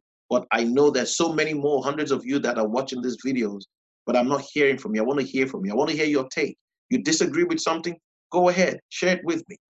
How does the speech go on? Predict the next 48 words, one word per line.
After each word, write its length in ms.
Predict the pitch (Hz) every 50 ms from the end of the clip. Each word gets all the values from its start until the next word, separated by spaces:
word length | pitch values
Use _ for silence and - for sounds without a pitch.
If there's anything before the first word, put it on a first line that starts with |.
| _ _ _ _ -
okay? 320 | 202 202 - 120 135 156 160 - - _ -
And 220 | - 127 123 113 - -
if 160 | - 139 139 135 -
you 160 | 139 165 175
have 240 | 170 170 165 160 -
it 160 | - - - - 120
right 280 | 131 147 156 165 160
in 60 | 151 135
the 80 | 120
word, 300 | 123 135 151 170 160 160 - _ _ _
I'll 220 | - 120 139 143 143
come 240 | - 175 160 160
back 160 | 156 156 151 151 -
here 260 | - 156 160 170 170 - _ _ -
and 100 | - 101
I'll 160 | 117 135 143 139
share 180 | - - 147
with 120 | 139 131 117
the 100 | 117 -
people, 280 | - 131 135 135 135
and 120 | 120 117 104
God's 200 | 123 131 135 131
people 120 | - 131
will 60 | 110
be 160 | - 110 98 -
blessed, 300 | 135 135 123 - - - _ _ _ -
because 280 | 120 - 143 135 127
maybe 260 | 123 143 170 170 175 170 147
God 240 | 131 151 165 160 156
has 240 | 139 - - - -
given 240 | - 175 180 185 175
you 120 | 156 151
something 420 | 156 - 165 170 180 - - 143 135
to 140 | - 131 -
correct 540 | - 143 131 143 175 190 190 - - - - _ _ _ _ _ _ _ _ _ _ -
so 120 | - 151
that 180 | 127 127 123 117
his 140 | 131 127
whole 240 | - - 156 151 139
body 220 | 120 131 127 127 117
will 80 | 110
be, 180 | 107 110 101 - _ _ _ _ -
will 120 | 110 110
be 100 | 104 120
blessed. 160 | 120 110 -
This 100 | 190 190
is 140 | 180 160 160
my 200 | 151 139 127 104